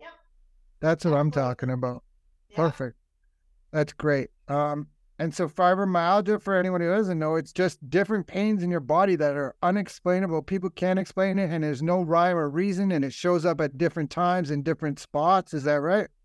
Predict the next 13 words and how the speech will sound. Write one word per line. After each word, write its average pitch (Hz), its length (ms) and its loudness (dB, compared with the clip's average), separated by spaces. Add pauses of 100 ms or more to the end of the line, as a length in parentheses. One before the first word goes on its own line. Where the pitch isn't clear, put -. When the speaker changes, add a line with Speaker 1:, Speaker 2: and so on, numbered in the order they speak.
(380)
Speaker 1:
Absolutely. 196 760 -4 (720)
Yeah, 214 260 2
Speaker 2:
Yeah. 240 120 -8
Speaker 1:
it's, 240 380 -4 (140)
it's 226 300 -2 (180)
within 240 340 0
your 240 120 2
body. 233 380 2
It's - 140 -8
on 214 180 -2
your 208 120 -4
skin. 220 720 -2
It's, 220 260 -2